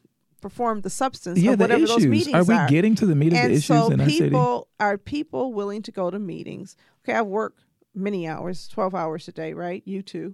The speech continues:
Speaker 1: 'cause we had the same meeting this morning,
Speaker 2: Yeah.
Speaker 1: eleven, twelve hours in, in a day. S-, people take care of their kids, go grocery shopping,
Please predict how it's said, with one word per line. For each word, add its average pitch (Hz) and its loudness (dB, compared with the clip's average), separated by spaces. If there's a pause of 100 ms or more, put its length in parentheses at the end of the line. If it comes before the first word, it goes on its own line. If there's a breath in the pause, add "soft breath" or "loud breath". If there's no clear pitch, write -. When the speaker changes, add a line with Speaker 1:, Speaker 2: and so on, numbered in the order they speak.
Speaker 1:
'cause 170 -10
we 220 -8
had 185 -4
the - -8
same 233 -4
meeting 196 -8
this - -6
morning, 190 -4
Speaker 2:
Yeah. 131 0
Speaker 1:
eleven, 208 0
twelve 240 0
hours 220 0
in, 226 -16
in 220 -4
a 226 -4
day. 131 -8 (600)
S-, - -20 (180)
people 202 -8
take - -6
care 247 -2
of 233 -4
their 247 -6
kids, 185 -6
go 190 -4
grocery 196 -6
shopping, 190 -8